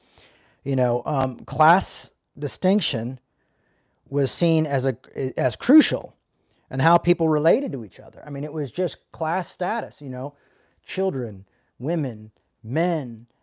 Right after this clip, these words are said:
and then this class status that always didn't co-, sometimes didn't even come with finances. It came with, like, different influence or different family things or things like that, because, uh, really everybody was really poor at this time, especially in an occupied territory.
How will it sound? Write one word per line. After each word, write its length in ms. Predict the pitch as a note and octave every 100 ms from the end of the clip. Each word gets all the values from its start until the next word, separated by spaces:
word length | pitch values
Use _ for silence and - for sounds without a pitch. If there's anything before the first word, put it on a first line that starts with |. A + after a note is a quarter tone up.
| _
and 140 | B2+
then 120 | C3+ C#3
this 140 | B2+
class 420 | - E3+ E3 F#3
status 300 | - C#3+ B2+
that 100 | D3+
always 360 | C3+ E3+ D4+ A#3+
didn't 180 | F#3 D#3
co-, 200 | C#3+ -
sometimes 400 | - G#3 A#3+ A3
didn't 120 | D#3+
even 120 | C#3
come 180 | C3 C#3
with 120 | B2
finances. 680 | - D#3 F3 C#3+ A#2 A#2 G#2+
It 100 | B2
came 180 | - C3
with, 140 | A#2+
like, 160 | B2+ A#2
different 280 | C#3 C#3+ C#3
influence 640 | C#3 - C#3 C3+ C3 B2+
or 40 |
different 240 | B2 A2+ -
family 380 | D3 C#3+ C#3+
things 360 | C#3 D3 C3+ B2+
or 60 | A#2+
things 200 | C3 A#2
like 140 | A#2
that, 180 | C3 B2+
because, 340 | B2+ A#2+ G#2
uh, 160 | - - -
really 260 | - C3+ A#2
everybody 360 | A#2 A#2 - A2
was 180 | G#2+
really 200 | G#2 A2 -
poor 240 | - C3
at 120 | A2
this 200 | - A2 _ _
time, 380 | C3 A#2 A2+ F#2+
especially 360 | _ A#2+ A2 A2+
in 60 |
an 80 | A2
occupied 480 | A2 A2 A2+ G#2 G2+ _ _ _
territory. 540 | A2 C3 B2+ - G#2